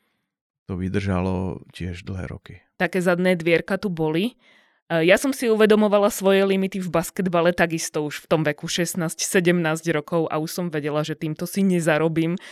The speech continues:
Speaker 2: Aj preto som sa vo veku šestnásť rokov takisto začala orientovať tou novinárskou cestou.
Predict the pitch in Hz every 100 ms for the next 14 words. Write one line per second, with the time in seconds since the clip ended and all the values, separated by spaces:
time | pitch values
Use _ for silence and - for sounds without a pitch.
0 | - - 170 156 - 165 160 165 180 160
1 | 156 160 170 190 180 175 165 151 151 165
2 | 151 160 - 151 147 - 151 - 156 160
3 | 160 156 156 165 165 185 156 170 156 -
4 | - 196 - 151 - 160